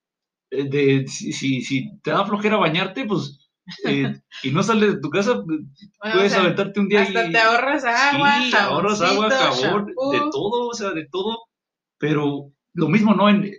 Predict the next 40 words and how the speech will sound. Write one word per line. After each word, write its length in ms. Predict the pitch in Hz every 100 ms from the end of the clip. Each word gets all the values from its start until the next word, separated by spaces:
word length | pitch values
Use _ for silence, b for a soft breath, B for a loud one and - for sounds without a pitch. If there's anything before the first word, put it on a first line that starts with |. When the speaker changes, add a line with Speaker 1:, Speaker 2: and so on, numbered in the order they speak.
| -
Speaker 1:
eso 200 | 151 156
Speaker 2:
Y 40 | 240
Speaker 1:
es 60 |
Speaker 2:
la, 140 | 220 -
Speaker 1:
de 80 | 233
Speaker 2:
y 100 | 208
lo 140 | 214
de 80 | 202
la 160 | 190
Speaker 1:
transporte, 120 | 208 214
Speaker 2:
ropa, 320 | 294 247 208
Speaker 1:
o 40 |
sea, 100 | 226
Speaker 2:
¿no? 60 | 247
Porque 220 | 214 208
hay 60 | 208
Speaker 1:
sí, 140 | 240
Speaker 2:
gente 240 | 294 294
que 60 | 330
Speaker 1:
sí, 60 | - -
Speaker 2:
también 300 | - 139 -
Speaker 1:
sí. 320 | 220 262 -
Speaker 2:
recicla 520 | 240 - 330 277 269
la 120 | 233 220
ropa, 460 | 269 285 311 294
Speaker 1:
Sí, 120 | -
Speaker 2:
pues, 160 | 220 214
Speaker 1:
sí, 120 | 202
Speaker 2:
o 60 | 220
sea, 200 | 262 233
Speaker 1:
pero, 160 | 160
o 20 | 170
Speaker 2:
¿cuánto 140 | 160
Speaker 1:
sea, 80 | -
Speaker 2:
te 40 | 311
estás 220 | - -
ahorrando 420 | 269 233 233 233
en 60 | 180
Speaker 1:
no, 120 | 220
Speaker 2:
general 560 | 190 180 175 185 190